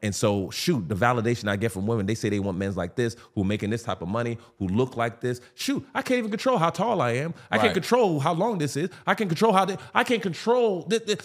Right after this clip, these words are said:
Speaker 1: shoot, I can't get the rate. Uh, and so, again, if your existence and your view of your value is something that you ha-, perform, right? Which is people's transition from career ending and retiring from professional sports,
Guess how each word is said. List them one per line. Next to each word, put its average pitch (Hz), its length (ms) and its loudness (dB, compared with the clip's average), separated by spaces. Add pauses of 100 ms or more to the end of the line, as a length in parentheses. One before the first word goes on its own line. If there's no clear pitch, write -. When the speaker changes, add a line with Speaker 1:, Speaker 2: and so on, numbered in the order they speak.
Speaker 1:
shoot, - 260 0
I 190 60 2
can't 214 160 -2
get 220 80 0
the 220 60 0
rate. 240 280 -2
Uh, 143 120 -6 (580)
and 160 100 6
so, - 380 4 (320)
again, 131 420 2
if 123 200 0
your 131 160 4
existence 110 800 2
and 104 100 2
your 104 120 4
view 120 280 2
of 131 100 2
your 107 140 2
value 101 500 0
is 80 80 -4
something 113 480 -2
that 90 240 -4
you 95 140 0
ha-, 87 80 -8 (160)
perform, - 800 -2 (460)
right? 90 320 2 (240)
Which 117 200 0
is 117 120 2
people's 131 360 -2
transition 110 460 -2
from 107 220 -6
career 101 560 -2 (680)
ending 113 380 4
and 98 120 0
retiring 107 460 0
from 98 220 -2
professional 107 420 -2
sports, - 480 -6